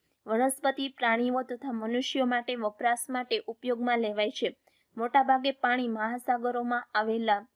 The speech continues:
છે, જેને સીધું વાપરી શકાતું નથી. જ્યારે ભૂગર્ભ જળનું સ્તર વધારે ઘટી જાય ત્યારે ભૂગર્ભ જળનો વધુ ઉપયોગ કરી શકતા નથી. પૃથ્વી પર પાણીનો જથ્થો સમાન રહે છે, પરંતુ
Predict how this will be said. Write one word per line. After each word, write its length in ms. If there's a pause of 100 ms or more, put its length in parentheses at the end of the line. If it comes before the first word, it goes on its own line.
(460)
છે, 140 (280)
જેને 280
સીધું 380
વાપરી 320
શકાતું 520
નથી. 260
જ્યારે 280
ભૂગર્ભ 480
જળનું 440
સ્તર 240
વધારે 420
ઘટી 340
જાય 320 (220)
ત્યારે 260
ભૂગર્ભ 460
જળનો 400
વધુ 240 (100)
ઉપયોગ 280
કરી 220
શકતા 420
નથી. 360 (400)
પૃથ્વી 320
પર 220
પાણીનો 440
જથ્થો 360
સમાન 440
રહે 220
છે, 180
પરંતુ 420